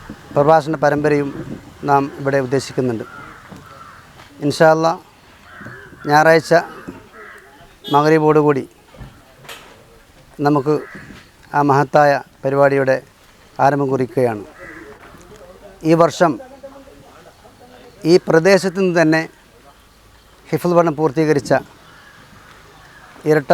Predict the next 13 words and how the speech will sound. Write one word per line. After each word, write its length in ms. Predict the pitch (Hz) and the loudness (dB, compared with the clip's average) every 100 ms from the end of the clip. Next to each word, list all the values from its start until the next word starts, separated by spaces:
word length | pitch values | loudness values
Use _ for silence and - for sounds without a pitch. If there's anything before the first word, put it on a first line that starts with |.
| 165 | 0
സഹോദരങ്ങൾ 460 | 147 156 160 160 156 | 2 2 2 0 -2
ഉൾപ്പെടെ 300 | 131 147 139 - - - - 147 | -2 0 0 -2 -14 -20 -10 -2
മൂന്ന് 220 | 160 180 | 2 4
പേർക്കുള്ള 400 | 170 160 - 147 139 - - - - - - - - - - | 4 2 2 0 0 -4 -20 -20 -20 -20 -20 -20 -20 -12 -4
അനുമോദന 400 | 143 156 160 165 160 - - | 0 2 2 2 -2 -4 0
ചടങ്ങും 340 | 143 147 147 143 _ - - | 0 0 -4 -8 _ -12 -2
അന്നത്തെ 260 | 143 156 151 | 0 0 -2
ദിവസം 260 | 151 127 143 135 | -4 -4 -4 0
അഥവാ 200 | 143 143 | 2 2
ഞായറാഴ്ച 380 | 135 135 143 139 135 | 2 2 2 0 -2
ദിവസം 260 | 127 120 135 - - - - - - - | -4 -6 -12 -14 -20 -20 -20 -20 -12 -2
മഗ്‌രിബ് 200 | 139 143 | 0 0
നിസ്കാരാനന്തരം 600 | - 139 143 135 131 | 0 2 2 0 -4